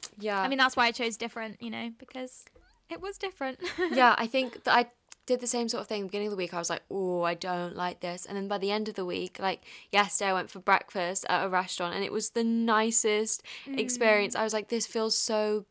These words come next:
Speaker 1: good to have social interaction." And then, like, just, like, walking into shops and speaking to other people. And, um, one of the, one of the workers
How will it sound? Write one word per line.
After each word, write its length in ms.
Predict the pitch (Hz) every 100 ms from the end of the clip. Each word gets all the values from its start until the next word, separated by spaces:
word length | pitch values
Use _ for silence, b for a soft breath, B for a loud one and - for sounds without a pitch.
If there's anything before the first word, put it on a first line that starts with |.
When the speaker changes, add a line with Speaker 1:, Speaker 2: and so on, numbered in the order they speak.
| -
Speaker 1:
good 320 | 208 202 202
to 100 | 208
have 220 | 190 190
social 360 | - 196 196 190
interaction." 720 | 190 202 180 - - 180 175 B B B
And 140 | 208
then, 160 | 208 196
like, 280 | 202 208 -
just, 140 | 220
like, 120 | 214 208
walking 340 | 208 196 202
into 200 | 190 196
shops 460 | - 190 185 - -
and 160 | 185 190
speaking 320 | 208 185 196
to 120 | -
other 120 | 190
people. 580 | 190 196 190 185 180 175 B B B -
And, 500 | 185 180 180 185 - - -
um, 260 | 180 175
one 100 | 185
of 80 | 196
the, 160 | 196 -
one 180 | 190 185
of 80 | 180
the 120 | 180
workers 540 | 175 175 175 175 170